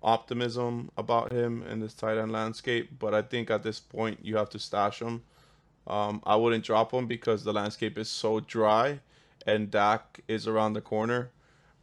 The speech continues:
Um, but I think he is a bench. He's a bench. You, you don't, you're not starting him until you see him start producing. Um, he, I think he was limited this game because of the, the injury,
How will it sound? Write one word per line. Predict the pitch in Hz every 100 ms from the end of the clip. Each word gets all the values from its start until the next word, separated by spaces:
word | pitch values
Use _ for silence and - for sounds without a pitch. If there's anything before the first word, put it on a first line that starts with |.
| -
Um, | 107 107 104 110 110 _ _ _ _ _ _ 190 165
but | 113 110 110 107
I |
think | 110 - 127 117
he | - 123 117
is | 117 117 113 113 - -
a | 107 117 98 110
bench. | - 110 135 147 - - _ _ _ _ _ _ _ _ _ -
He's | 117 113
a | 113
bench. | 113 117 117 98
You, | 113
you | 85 117
don't, | 120
you're | 123 123
not | 123
starting | - 117 113 117
him | 117
until | 110 110 110
you | 110
see | 107 110
him | 110 107
start | - 107 107
producing. | 104 95 107 - - 131 _ _ _ _ _ _ -
Um, | 104 107 101 - - _ _ _ _ _ 117
he, | 117
I | 113
think | 117 123
he | 131
was | 127 113
limited | 117 120 123 113
this | 123 -
game | 131 135 135 - _ _ _ _
because | - - 123
of | 120 113
the, | 120 113 117 113
the | 117
injury, | 120 120 131 135